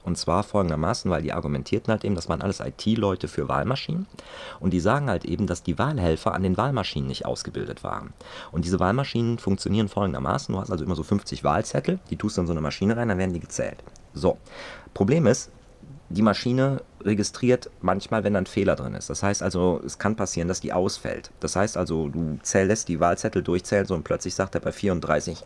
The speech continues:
„Äh, kann er nicht zählen.“ So, was du jetzt machen musst, ist, nimmst die ganzen Wahlzettel raus, tust das Blatt, was nicht funktionierte, nach vorne halt eben oder nach, ganz nach hinten halt eben, resettest die Maschine, setzt den Counter wieder auf null,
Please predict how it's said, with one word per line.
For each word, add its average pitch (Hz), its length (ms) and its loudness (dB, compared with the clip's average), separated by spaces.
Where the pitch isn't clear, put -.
„Äh, 101 300 4
kann 80 140 -2
er 78 80 -2
nicht - 200 -6
zählen.“ 69 240 -4
So, 85 180 4
was - 140 -2
du 90 80 -2
jetzt 123 180 4
machen 123 280 0
musst, - 240 -4
ist, - 200 -4
nimmst 95 220 2
die 82 40 2
ganzen 120 340 2
Wahlzettel 104 460 0
raus, 95 440 4
tust 120 200 4
das 95 160 4
Blatt, - 280 2
was - 140 -2
nicht 104 120 -2
funktionierte, 98 480 0
nach 69 100 -2
vorne 143 440 4
halt 123 180 4
eben 104 140 -2
oder 82 140 0
nach, 69 200 -2
ganz 104 300 2
nach 76 160 -2
hinten 120 440 2
halt 139 240 0
eben, 147 300 -2
resettest 104 520 4
die 98 40 -2
Maschine, 120 400 2
setzt 104 260 2
den 87 120 4
Counter 104 360 4
wieder 82 200 6
auf 69 200 0
null, 127 300 8